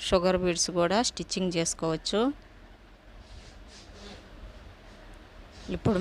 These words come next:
మనము జీడిపప్పుతో డిజైన్ వేసుకోబోతున్నాం. జీడిపప్పులు తీసుకొని, చూస్తున్నారు కదా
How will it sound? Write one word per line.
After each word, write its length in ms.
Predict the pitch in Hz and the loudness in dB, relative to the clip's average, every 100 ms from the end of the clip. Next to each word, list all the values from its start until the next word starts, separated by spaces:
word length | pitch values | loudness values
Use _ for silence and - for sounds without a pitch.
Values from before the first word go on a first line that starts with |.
| 180 | 6
మనము 300 | 180 185 240 311 - - 170 | 6 4 4 2 0 -8 6
జీడిపప్పుతో 720 | 180 180 180 170 165 - 202 269 294 214 180 | 8 8 4 2 2 0 2 2 -2 0 2
డిజైన్ 300 | 170 190 185 | 6 6 6
వేసుకోబోతున్నాం. 840 | 170 - - 165 165 165 160 185 262 302 - - - - - 175 | 4 4 0 2 2 0 2 2 2 0 -8 -20 -20 -20 -12 2
జీడిపప్పులు 600 | 185 196 202 202 - 185 170 | 6 6 6 0 0 -2 0
తీసుకొని, 500 | 175 - - 175 196 277 302 - - - - - - - - - - - - - - - - - - - - - | -2 -2 -2 0 2 2 0 -10 -20 -20 -20 -20 -20 -20 -20 -20 -20 -20 -20 -20 -20 -20 -20 -20 -20 -20 -20 -4
చూస్తున్నారు 480 | 185 180 196 175 175 | -2 0 2 2 4
కదా 220 | 170 185 | 2 4